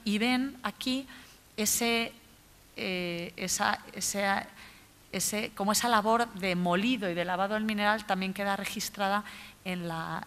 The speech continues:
en esas estrías que se ven en las cazoletas. Eh, bueno, ven aquí más ejemplos de cazoletas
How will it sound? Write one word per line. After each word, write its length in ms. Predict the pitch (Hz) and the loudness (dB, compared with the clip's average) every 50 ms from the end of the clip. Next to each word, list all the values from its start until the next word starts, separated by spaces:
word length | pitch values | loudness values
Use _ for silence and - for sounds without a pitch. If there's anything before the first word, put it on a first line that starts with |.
| - - | -12 -12
en 160 | - 165 175 175 | -10 -8 -6 -4
esas 640 | 160 - - 180 180 180 180 175 170 - - - - - | -6 -4 -4 -4 -2 -2 -2 -2 -2 -4 -4 -6 -6 -4
estrías 600 | 180 - - - - 190 202 185 180 175 - - | -4 -2 -2 -2 -4 -4 -2 0 0 0 -2 -2
que 100 | - 165 | -4 -6
se 120 | - 180 | -4 -2
ven 80 | 170 170 | -2 -2
en 80 | 175 | -2
las 140 | 175 156 - | -2 -4 -6
cazoletas. 640 | - 170 - - 165 156 165 156 - 170 151 - - - - - - - - - - - - - | -6 -8 -8 -4 -2 -2 -2 -2 -2 -4 -6 -6 -10 -12 -14 -12 -12 -10 -10 -10 -12 -12 -14 -10
Eh, 360 | - - 175 160 151 143 156 175 | -6 -4 -2 -2 -2 -4 -4 -6
bueno, 180 | 165 160 147 143 | -6 -6 -6 -6
ven 140 | 156 156 | -6 -8
aquí 280 | 151 156 - - 214 208 | -10 -10 -8 -6 -4 -2
más 200 | 196 190 185 202 | 0 0 0 -2
ejemplos 320 | - - 226 220 240 247 | -2 -4 -4 -2 -2 -2
de 80 | 233 254 | -2 -2
cazoletas 560 | - 254 247 - 262 277 294 - 320 320 - | -2 -2 0 0 0 0 2 2 2 2 2